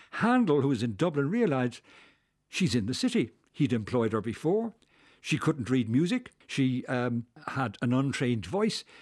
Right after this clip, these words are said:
Her, uh, voice was so affecting, Handel wanted it for certain of his arias, certain of his pieces in Messiah, and, uh, he, he, uh, changed. He, he was despised from a, a soprano part, I think it was,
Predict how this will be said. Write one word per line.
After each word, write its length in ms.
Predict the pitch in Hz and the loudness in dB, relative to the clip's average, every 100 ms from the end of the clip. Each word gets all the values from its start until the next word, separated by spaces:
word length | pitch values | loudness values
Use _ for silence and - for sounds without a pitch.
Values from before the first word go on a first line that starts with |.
| - _ | -20 _
Her, 420 | - - 160 143 - _ _ - | -12 -6 -2 -2 -4 _ _ -10
uh, 160 | 139 104 | -10 -8
voice 320 | 117 160 - | 2 2 2
was 100 | - | -4
so 320 | - - 254 | -6 0 0
affecting, 640 | 240 - - 196 - 98 98 - - | 0 -4 -4 -4 -2 -6 -6 -12 -20
Handel 420 | - 156 175 160 | -8 -2 -2 -2
wanted 460 | 123 117 156 - - | -4 -4 -4 -6 -10
it 100 | 104 | -10
for 300 | - 113 113 | -10 -10 -8
certain 560 | - - 147 - 131 113 - - - | -8 -8 -8 -6 -8 -8 -14 -20 -14
of 180 | 110 - | -12 -8
his 180 | 110 - | -8 -8
arias, 420 | 127 120 110 107 | -4 -2 0 -2
certain 340 | - 147 - 123 | -2 -2 -2 -2
of 100 | 104 | -4
his 160 | 107 | -6
pieces 400 | - 160 - 113 | -2 -2 -2 -4
in 140 | 135 113 | -4 -4
Messiah, 480 | 107 143 120 113 107 - - - - | -4 -2 -2 -2 -4 -12 -20 -20 -12
and, 560 | 107 101 98 101 95 | -8 -6 -6 -6 -4
uh, 260 | 104 101 101 - - - - - | -2 0 -4 -8 -20 -20 -20 -10
he, 180 | - | -6
he, 580 | - - 113 113 104 107 | -6 -6 -4 -2 0 -2
uh, 60 | 107 | -2
changed. 600 | - - 180 156 113 - - - | -2 2 2 2 0 -8 -20 -18
He, 140 | - - _ - | -18 -20 _ -12
he 160 | 117 131 | 0 2
was 300 | 107 117 107 | 2 0 0
despised 760 | 117 - - 123 123 113 101 | -4 -6 -4 -2 0 -2 -6
from 380 | - 117 110 107 - | -12 -4 -2 -2 -4
a, 140 | 113 - | -8 -8
a 100 | 107 | -8
soprano 540 | 110 - 127 147 110 | -8 -4 -4 -2 -4
part, 280 | 104 110 101 | -4 -6 -4
I 60 | |
think 140 | 101 101 | -6 -6
it 100 | 98 | -2
was, 220 | 107 107 | -2 -2